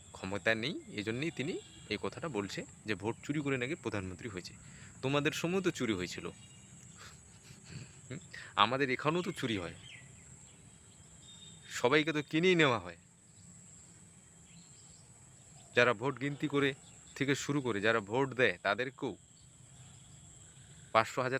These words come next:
টাকা দেয়। আমার নিজের চোখে দেখা। এগুলো বলতে গেলে একটু বেশি হয়ে যায়,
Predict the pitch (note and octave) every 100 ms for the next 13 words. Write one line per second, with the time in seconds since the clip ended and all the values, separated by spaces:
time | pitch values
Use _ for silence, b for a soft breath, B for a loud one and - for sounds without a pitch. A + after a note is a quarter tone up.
0 | - C3 C3+ G2+ - - - - - -
1 | - - - - - - - - G2+ A2
2 | A#2 A#2+ A#2+ B2+ B2 B2 C3 A2 - -
3 | - - - - - - - - - -
4 | - F2+ G#2 C3 G#2 G#2 G2+ B2+ C3 C3+
5 | C3 B2+ G#2 G2+ C3 G#2+ A#2+ A2+ D3+